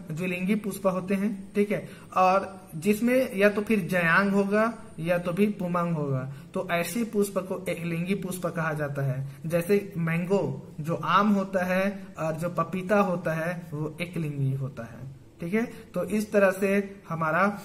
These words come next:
पौधों में जनन अंग हो गया, कौन कौन से अंग होते हैं वो सब पूरा clear हो गया और इसमें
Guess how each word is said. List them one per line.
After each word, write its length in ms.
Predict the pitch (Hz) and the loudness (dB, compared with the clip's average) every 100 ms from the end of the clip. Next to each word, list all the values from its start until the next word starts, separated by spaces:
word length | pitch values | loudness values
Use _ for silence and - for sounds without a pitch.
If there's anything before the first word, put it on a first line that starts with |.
| - - 165 160 156 160 160 - 180 | -16 -8 -4 -2 -2 -2 -6 -6 -2
पौधों 260 | 170 190 | 0 4
में 240 | 202 202 190 | 4 4 2
जनन 300 | 165 180 180 | 0 -2 -2
अंग 200 | 180 180 | -4 -2
हो 100 | 180 | 0
गया, 240 | 190 190 | 2 2
कौन 220 | 185 156 | 0 -4
कौन 180 | 165 165 | -4 -4
से 120 | 165 | -6
अंग 260 | - 170 175 | -6 -4 -2
होते 260 | 175 175 | -2 -4
हैं 160 | 180 185 | -2 -2
वो 160 | 170 151 | -2 -4
सब 240 | 135 - | -6 -4
पूरा 140 | 165 | -4
clear 320 | 160 165 165 180 | -4 -2 -2 0
हो 100 | 170 | -2
गया 280 | 180 190 190 - - | 0 -2 -2 -10 -4
और 140 | 156 | -2
इसमें 260 | 156 - | -2 -4